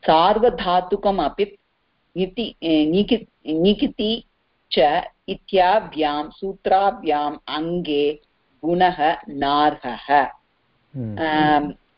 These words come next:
Speaker 1: पुनः यत् उपरि दत्तमस्ति उदाहरणं तत् अनुसृत्य अत्र वाक्यरूपेण दत्तमस्ति, विवरणं दत्तमस्ति।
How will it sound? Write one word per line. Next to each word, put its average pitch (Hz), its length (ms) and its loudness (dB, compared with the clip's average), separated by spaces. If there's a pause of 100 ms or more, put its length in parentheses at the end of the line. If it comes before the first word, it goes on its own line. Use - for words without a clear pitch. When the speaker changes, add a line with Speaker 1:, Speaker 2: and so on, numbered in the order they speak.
(320)
Speaker 1:
पुनः 202 520 2
यत् 180 280 -2
उपरि 202 520 0
दत्तमस्ति 185 680 -2
उदाहरणं 170 760 0
तत् 165 260 -2
अनुसृत्य 160 600 -6
अत्र 156 320 0
वाक्यरूपेण 156 1000 0
दत्तमस्ति, 147 680 -4
विवरणं 151 480 2
दत्तमस्ति। 143 760 -4